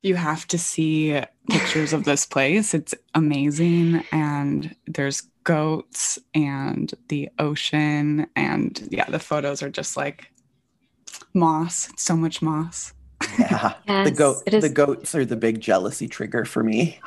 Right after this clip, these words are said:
Speaker 3: Of course. Of course. Well, you're welcome to come, um, and babysit, goat sit anytime, because they're a handful. Um,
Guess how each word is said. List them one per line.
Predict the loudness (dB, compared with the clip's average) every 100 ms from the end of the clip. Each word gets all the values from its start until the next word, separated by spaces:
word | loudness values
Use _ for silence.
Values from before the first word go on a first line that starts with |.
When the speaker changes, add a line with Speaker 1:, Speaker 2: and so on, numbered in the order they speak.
| -14 -6
Speaker 3:
Of | -2 -2
course. | -2 -4 -2 -2 -4 -14 -20 -20 -20 -20 -18 -6
Of | -6 -2
course. | 2 4 4 4
Well, | 4
you're | 6 6
welcome | 4 4 4
to | 4 2
come, | 2 2 2 2 -2 0
um, | 0 0 0
and | 2 4
babysit, | 4 2 -2 0 0 0 -2
goat | 0 0 0
sit | -2 0 2
anytime, | 2 2 0 0 2 2 0 -2
because | -4 -6
they're | 0 2
a | 2
handful. | 2 2 2 0 0 2 2 0 -2 -6 -18 -20 -20 -20 _ -2
Um, | 0 0 -2 -4 -6